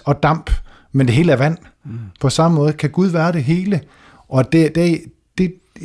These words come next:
det kan vi tro på, men det kan også bære vores tro.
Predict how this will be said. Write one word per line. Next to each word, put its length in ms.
det 120
kan 140
vi 100
tro 200
på, 200
men 180
det 100
kan 120
også 160
bære 320
vores 240
tro. 360